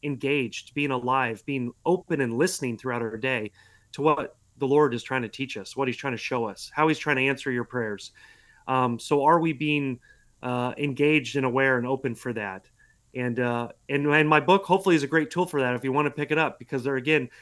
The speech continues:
there's so many places to write in the book with, with questions that are gonna prompt you,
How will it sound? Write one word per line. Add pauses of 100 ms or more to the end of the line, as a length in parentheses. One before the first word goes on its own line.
(120)
there's
so
many
places
to
write
in
the
book (380)
with,
with
questions
that
are
gonna
prompt
you,